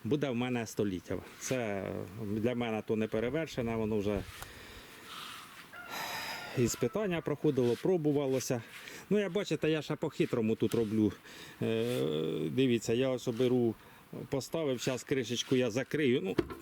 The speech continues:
зви-, вибачайте, одною рукою, да, ну, це закрию, воно кришечку закрию, і куди я його понесу, та в теплицю я його понесу. Дивіться, зараз я, зараз відкриємо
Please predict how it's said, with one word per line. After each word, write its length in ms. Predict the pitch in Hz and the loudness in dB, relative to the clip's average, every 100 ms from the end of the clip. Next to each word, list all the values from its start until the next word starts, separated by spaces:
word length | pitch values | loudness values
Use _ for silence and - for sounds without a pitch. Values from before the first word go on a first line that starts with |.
| - | 0
зви-, 240 | 139 139 175 - | 2 4 2 2
вибачайте, 600 | 196 190 226 226 175 185 | 2 2 2 0 0 -2
одною 280 | 165 202 185 | 2 6 6
рукою, 440 | 190 233 202 135 | 6 4 6 6
да, 220 | 127 160 | 4 2
ну, 160 | 160 220 - - - | 2 0 -2 -12 -4
це 240 | - 110 | 2 2
закрию, 580 | 107 135 139 151 151 143 135 92 - - | 2 0 0 2 4 6 4 0 -8 -2
воно 180 | 139 143 - | 0 2 4
кришечку 500 | 156 156 147 - 143 | 4 2 0 0 2
закрию, 500 | 139 151 175 160 135 | 0 0 2 4 6
і 40 | |
куди 240 | 143 151 160 | 6 4 4
я 160 | 156 | 4
його 120 | 151 | 4
понесу, 400 | 143 160 165 - | 4 2 2 0
та 100 | 156 | -2
в 60 | 160 | -2
теплицю 480 | - 156 139 107 113 | -2 2 2 2 2
я 120 | 113 | 2
його 120 | 107 | 2
понесу. 500 | 104 120 120 - 104 - - - - - | 2 2 2 2 0 -2 -14 -16 -16 -6
Дивіться, 480 | - 110 110 101 110 | 2 4 6 4 2
зараз 320 | 104 131 117 | 0 -2 0
я, 80 | 127 104 - - - - - - - - - - - - - - - - | -2 -4 -10 -16 -14 -6 -6 -6 -12 -6 -6 -6 -12 -10 -6 0 0 2
зараз 340 | - 135 - | 2 0 0
відкриємо 520 | 117 - 139 143 131 | -4 0 2 2 0